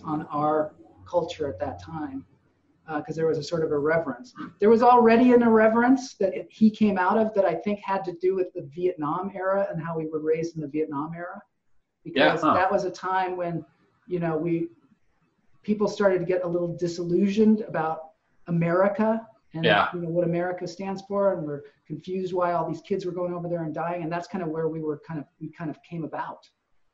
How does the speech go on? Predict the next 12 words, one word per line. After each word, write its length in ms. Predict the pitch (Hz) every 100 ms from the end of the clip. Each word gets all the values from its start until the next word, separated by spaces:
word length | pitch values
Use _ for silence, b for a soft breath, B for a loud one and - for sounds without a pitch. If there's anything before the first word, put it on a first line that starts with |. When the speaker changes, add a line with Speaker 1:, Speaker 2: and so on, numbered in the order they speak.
| _
Speaker 2:
Hmm. 160 | 170 185 - -
Speaker 1:
And 120 | 170
so 160 | 196 180
we 240 | 208 240
had 200 | 220 196
a 100 | 165
different 380 | 208 208 202 -
kind 160 | 190
of 40 | 180
attitude 680 | 196 269 233 - 165 160 160
about 460 | 135 156 160 165 - _ _ _ _ _ _ -
things, 420 | 185 175 175